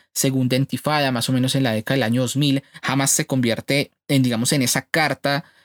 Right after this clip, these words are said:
eh, armada donde realiza muchos atentados terroristas, secuestra,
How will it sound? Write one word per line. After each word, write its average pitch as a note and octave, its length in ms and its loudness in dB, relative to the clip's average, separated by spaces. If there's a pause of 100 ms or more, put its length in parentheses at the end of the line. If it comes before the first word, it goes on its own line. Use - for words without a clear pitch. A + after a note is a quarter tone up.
(200)
eh, B2 260 0
armada C#3+ 600 0
donde C3+ 200 0
realiza A#2+ 300 -2
muchos D#3 420 2
atentados B2+ 480 0
terroristas, C3+ 540 0
secuestra, C3+ 880 0